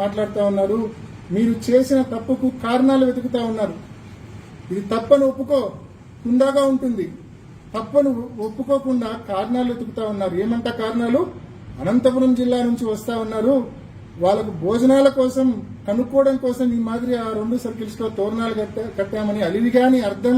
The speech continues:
కాని సమాధానాలు ఆయన ఇస్తా ఉన్నాడు. ఏమన్నా లాజిక్ ఉందా అండి దాంట్లో? భోజనాలకు దారి ఇది, మహానాడుకు వచ్చే వాళ్ళకు భోజనాలకు దారి ఇది అని ఒక సైన్ బోర్డు పెడితే చాలు కదా. ఆ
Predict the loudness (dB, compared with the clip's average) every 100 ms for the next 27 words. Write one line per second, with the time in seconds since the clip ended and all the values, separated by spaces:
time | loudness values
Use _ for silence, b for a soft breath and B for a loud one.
0 | 6 6 6 2 -6 -16 -18 -20 -18 -20
1 | -12 -4 0 0 0 0 0 -2 -2 -2
2 | 0 0 0 -4 -12 -16 -16 -4 0 4
3 | 4 4 2 2 0 0 0 0 0 0
4 | -2 -4 -4 -8 -14 -16 -16 -16 -16 -18
5 | -18 -18 -14 0 4 6 8 8 6 2
6 | 0 0 0 0 0 0 0 0 4 4
7 | 4 2 0 -2 0 -2 0 0 2 2
8 | 0 0 0 0 0 -2 -2 2 6 6
9 | 4 2 -2 0 0 2 0 -2 -4 -8
10 | -14 -18 -20 -20 -18 -12 -4